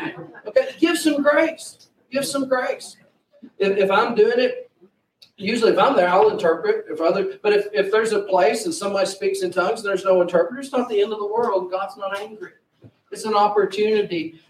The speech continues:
to, to say, "Hey, there just wasn't anyone here to interpret that." So praise God for that. Maybe he'll send somebody to us to interpret it.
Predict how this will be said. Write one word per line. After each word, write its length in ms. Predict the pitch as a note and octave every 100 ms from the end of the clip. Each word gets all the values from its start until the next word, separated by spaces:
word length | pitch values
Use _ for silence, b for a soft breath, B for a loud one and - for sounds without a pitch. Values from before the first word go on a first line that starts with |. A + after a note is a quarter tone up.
| -
to, 300 | F3+ E3+ E3
to 100 | F3
say, 220 | F#3+ -
"Hey, 280 | G3+ A3 - b b
there 120 | D3+
just 200 | F3+ F3+
wasn't 300 | F#3 F3+ F3
anyone 340 | E3+ E3+ E3 E3
here 240 | E3+ E3+
to 180 | E3+ F3
interpret 480 | E3+ - - - -
that." 160 | - -
So 140 | C#3
praise 420 | - - E3+ E3+
God 340 | D3+ D3+ D#3 D#3
for 140 | C#3
that. 400 | C#3 - - - -
Maybe 220 | D3+ E3
he'll 160 | E3 D#3+
send 320 | - E3+ E3+
somebody 480 | D#3+ D#3 D3 D3 D3
to 180 | D#3
us 160 | D3+ D3
to 60 | D3+
interpret 460 | - - -
it. 60 | C#3